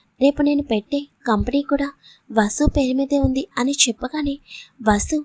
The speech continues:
వైష్ణవి ఇద్దరు కూడా షాక్గా విరాస్ వైపు చూస్తారు. "పాపం వసు నీ స్టేటస్ ఏంటనేది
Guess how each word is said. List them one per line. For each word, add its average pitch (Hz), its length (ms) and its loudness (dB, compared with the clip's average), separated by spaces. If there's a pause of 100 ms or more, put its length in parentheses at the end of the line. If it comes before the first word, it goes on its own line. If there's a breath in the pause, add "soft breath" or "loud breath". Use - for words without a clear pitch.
(140)
వైష్ణవి 226 500 0 (140)
ఇద్దరు 233 300 2
కూడా 285 260 -2 (360 loud breath)
షాక్గా 233 540 2 (140)
విరాస్ 233 380 -2
వైపు 269 200 0
చూస్తారు. 262 420 -4 (680 loud breath)
"పాపం 269 280 0 (240)
వసు 220 380 2 (220)
నీ 262 140 2
స్టేటస్ 247 520 0
ఏంటనేది 277 540 -2